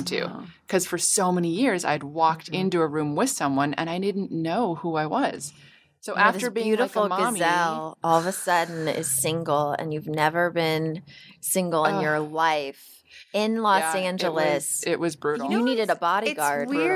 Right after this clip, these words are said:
Speaker 1: Brutal.
Speaker 2: I remember my first moment walking into, I, I actually went to Whole Foods, and, um, I walked in, and every, there, I felt like everywhere I looked, it was people shopping together. And I, I've gone to Whole Foods by myself before. It wasn't like,
Speaker 1: Mm-hmm.
Speaker 2: but it was the first time shopping just for me.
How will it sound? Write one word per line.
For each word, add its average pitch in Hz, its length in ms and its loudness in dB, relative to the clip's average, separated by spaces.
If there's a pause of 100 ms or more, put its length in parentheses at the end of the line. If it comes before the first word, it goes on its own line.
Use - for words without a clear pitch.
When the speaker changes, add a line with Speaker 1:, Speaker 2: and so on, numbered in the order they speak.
Speaker 1:
Brutal. - 100 -8
Speaker 2:
I 233 180 2
remember 254 540 -2
my 233 200 0
first 233 320 -2
moment 202 540 0
walking 190 560 0
into, 175 720 -2
I, 170 80 6 (160)
I 170 80 4
actually 175 240 0
went 170 140 -4
to - 40 -8
Whole 165 180 0
Foods, 165 520 0 (380)
and, 175 480 0
um, 165 340 2
I 175 160 0
walked 170 320 2
in, 180 200 -4
and 165 220 -2
every, 190 220 0 (140)
there, 185 300 -2
I 208 80 0
felt 220 300 2
like 220 180 -2
everywhere 214 280 2
I 208 60 2
looked, 214 200 -4
it - 20 -2
was 175 120 -4
people - 200 -10
shopping 202 380 2
together. 147 520 0 (380)
And 226 140 0
I, 226 300 0 (100)
I've 233 220 -2
gone 208 260 2
to 269 80 -4
Whole 165 180 0
Foods 147 380 -2 (180)
by 170 120 6
myself 147 440 2
before. 147 300 2
It 160 40 0
wasn't 180 220 -2
like, 185 180 2
Speaker 1:
Mm-hmm. 202 240 -2
Speaker 2:
but 208 60 4
it 208 60 4
was 208 100 2
the 208 80 0
first 220 320 2
time 226 160 -2
shopping 190 480 -4
just 170 320 -6
for 170 120 -6
me. 160 440 -8